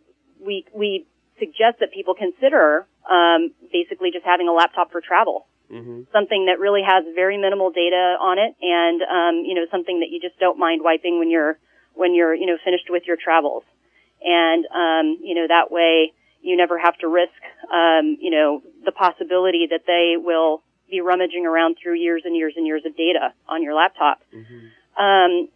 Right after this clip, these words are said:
Speaker 1: another thing we suggest is, you know, obviously encrypting the data on your device. Um, you know, we talked a little bit already about encryption keys and passwords and things. Um, you know, they can't,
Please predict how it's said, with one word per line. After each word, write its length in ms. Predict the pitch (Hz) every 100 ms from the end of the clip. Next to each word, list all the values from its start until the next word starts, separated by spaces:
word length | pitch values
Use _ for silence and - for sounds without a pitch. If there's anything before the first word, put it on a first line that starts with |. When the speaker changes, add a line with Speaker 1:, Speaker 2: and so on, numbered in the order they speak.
| -
Speaker 1:
another 340 | 220 233 311
thing 260 | 320 226 208
we 140 | 185 -
suggest 420 | 180 165 160 180 _ _ _ _ _ _ _ _ _ -
is, 140 | 214 - - -
you 100 | -
know, 120 | 175 -
obviously 460 | 160 170 180 196
encrypting 560 | 180 175 - 175 185 180
the 60 | 165
data 220 | 160 202
on 200 | 147 156
your 80 | 147
device. 400 | 139 117 107 - _ _ _ _ _ _ _ -
Um, 220 | 170 165
you 80 | 190
know, 60 | 180
we 120 | 180
talked 220 | 202 190
a 40 | 196
little 220 | 185 208
bit 100 | 202
already 380 | 175 170 170 170
about 340 | 160 156 156
encryption 480 | 160 175 175 - 185 160
keys 240 | 170 165 156
and 120 | 156
passwords 480 | 196 233 247 196 175
and 140 | 170
things. 380 | 160 151 147 147 - - -
Um, 300 | 180 165 156 156
you 100 | 160
know, 160 | 156
they 180 | 156 175 -
can't, 280 | 202 170